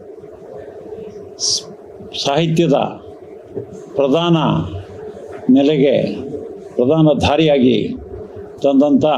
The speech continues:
ನಿರಂಜನರು ಚಿರಸ್ಮರಣೀಯರು. ಅವರ ಶತಮಾನೋತ್ಸವದ ಈ ವರ್ಷದ ಸಂದರ್ಭದಲ್ಲಿ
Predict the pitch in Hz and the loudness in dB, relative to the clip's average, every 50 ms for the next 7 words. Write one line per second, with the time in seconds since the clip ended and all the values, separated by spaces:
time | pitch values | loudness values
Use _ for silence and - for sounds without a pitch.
0 | 117 107 - - - - - - - - - - - - - - - - - - | 0 -4 -6 -6 -10 -12 -14 -14 -16 -16 -16 -16 -16 -16 -16 -16 -16 -16 -18 -16
1 | - - - - - - - - - - - - - - - - - - - - | -16 -16 -16 -16 -16 -16 -16 -16 -16 -16 -16 -16 -16 -14 -12 -8 -6 -4 -4 -4
2 | - - - - 143 160 175 180 165 160 156 131 117 120 135 160 151 - - - | -6 -2 2 4 4 6 6 6 6 6 6 4 4 4 4 4 4 2 0 -2
3 | - - - - - - - - - - - - - - - - - - - - | -4 -10 -14 -16 -16 -16 -14 -14 -12 -12 -12 -12 -12 -12 -14 -14 -14 -14 -14 -4
4 | - - 175 175 185 165 156 160 160 143 127 117 104 95 - - - - - - | -2 0 2 2 2 2 2 2 2 4 4 4 4 2 -2 -6 -8 -14 -18 -18
5 | - - - - - - - - - - - - - - - - - - - - | -18 -18 -18 -18 -18 -18 -18 -18 -18 -18 -18 -18 -18 -18 -18 -18 -18 -18 -20 -20
6 | - - - - - - - - - - 151 170 180 170 156 - - - - - | -20 -20 -18 -18 -18 -18 -16 -8 -4 0 2 2 2 2 2 0 -2 -4 -10 -12
7 | - - - - - - - - - - - - - - - - - 156 147 156 | -16 -18 -18 -18 -18 -18 -18 -18 -18 -18 -18 -18 -18 -14 -6 -2 -2 0 0 2
8 | 170 160 170 175 175 170 165 160 160 - 151 143 139 127 139 131 120 113 - - | 2 2 4 4 4 4 4 4 2 4 4 4 4 4 4 4 2 0 -2 -4
9 | - - - - - - - - - - - - - - 135 135 143 143 135 127 | -8 -12 -16 -18 -20 -20 -20 -20 -20 -20 -18 -18 0 2 4 4 6 6 6 6
10 | 123 131 135 135 139 131 - - 165 151 127 131 117 113 - 131 131 131 131 143 | 6 6 6 6 4 4 4 2 2 4 4 4 2 2 2 4 4 6 6 6
11 | 127 123 127 139 135 143 175 190 - 302 | 4 4 4 4 4 4 2 2 0 -4